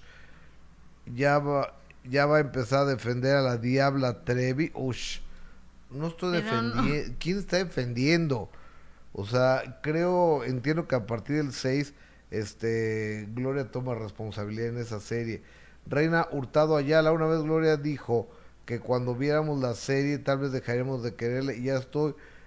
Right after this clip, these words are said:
Speaker 1: eh, por levantar la mano. Bueno, María Bojorquez, disculpa, eh, lo que te voy a comentar sobre Sergio Mayer, no doy crédito, lo puso Mayer en su Instagram,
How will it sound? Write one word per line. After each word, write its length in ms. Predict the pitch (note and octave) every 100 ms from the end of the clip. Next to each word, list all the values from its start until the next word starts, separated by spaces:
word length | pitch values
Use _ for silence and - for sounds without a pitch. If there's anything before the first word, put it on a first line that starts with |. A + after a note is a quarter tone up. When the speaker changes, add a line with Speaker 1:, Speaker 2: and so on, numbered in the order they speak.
| -
Speaker 1:
eh, 80 | -
por 280 | F#2+ A2+ A#2
levantar 580 | A#2 A2+ A2 C3 B2+ B2+
la 140 | B2+
mano. 500 | B2+ C3+ C#3 C3+ A#2+
Bueno, 480 | A2 A2+ B2 A#2+ A#2
María 440 | A#2+ B2+ D3 D3+
Bojorquez, 680 | C#3+ B2+ - D#3+ C#3+ C#3+ C3
disculpa, 680 | C3 - F3+ F3 D#3+ B2+ - - - - -
eh, 420 | B2+ C3 C3 C3
lo 120 | C3+
que 100 | A2+
te 100 | B2+
voy 180 | C3+ D3+
a 40 | C#3+
comentar 480 | C#3 C3+ A2+ C#3+ B2+
sobre 240 | C3 A#2+
Sergio 840 | A#2 C#3 C3+ - - C#3+ C3+ G2+ - - - - - - - - -
Mayer, 600 | B2 C3 C#3 C#3+ C3 B2+ G2 A#2+ B2
no 220 | C3+ D3
doy 160 | D#3 D3 -
crédito, 520 | C#3 D3+ B2+ D3 C#3+
lo 260 | C3 A#2
puso 300 | - C#3+ C#3+
Mayer 260 | C3 C3+ C3
en 80 | A#2
su 120 | C#3
Instagram, 440 | D3 C3+ C#3+ C#3